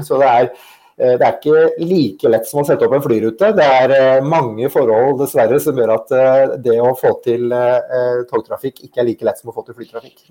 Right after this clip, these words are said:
Og det er, det er jo et symptom som vi har sett i mange sammenhenger.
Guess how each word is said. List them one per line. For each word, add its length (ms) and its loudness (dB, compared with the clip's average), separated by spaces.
Og 80 -12
det 120 2
er, 440 0
det 100 2
er 240 -2
jo 80 -8
et 240 -20
symptom 720 -4
som 220 -8
vi 80 -2
har 140 0
sett 340 -6
i 120 -4
mange 300 -6
sammenhenger. 600 -10